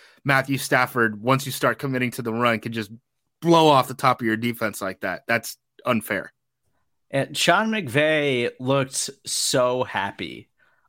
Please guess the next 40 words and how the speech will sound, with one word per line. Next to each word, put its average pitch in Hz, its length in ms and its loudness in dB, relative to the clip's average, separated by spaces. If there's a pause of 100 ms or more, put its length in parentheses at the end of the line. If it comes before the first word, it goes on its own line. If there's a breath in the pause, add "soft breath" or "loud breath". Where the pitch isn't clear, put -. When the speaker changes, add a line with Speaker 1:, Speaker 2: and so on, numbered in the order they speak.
(140)
Speaker 2:
on 123 220 4
the 110 100 -4
sideline 98 640 -2
of 107 160 -4
that 107 220 0
football 104 420 -2
game. 92 260 -6
Like, 98 160 -2
every 147 260 2
time 156 280 2
Stafford 143 500 0
came 135 240 0
off 135 220 0
the 120 80 -10
field 123 320 -2
after 120 240 -2
throwing 120 340 -2
a 110 40 -4
touchdown 113 500 -2
pass, 98 320 -4
it 104 120 -4
was 123 200 -2
like 135 280 0 (440 soft breath)
Sean 180 340 6
McVay 156 560 2
had 143 220 0
a 147 60 2
lot 135 340 2
of, 135 320 0
like, 117 480 0 (560)
LeBron 139 680 2
meme, 131 680 2
like, 113 200 0
"I 127 80 2
can't 135 360 -2
believe 135 480 0
this 127 240 -2
is 135 140 -2
my 120 200 2
life" 117 520 -2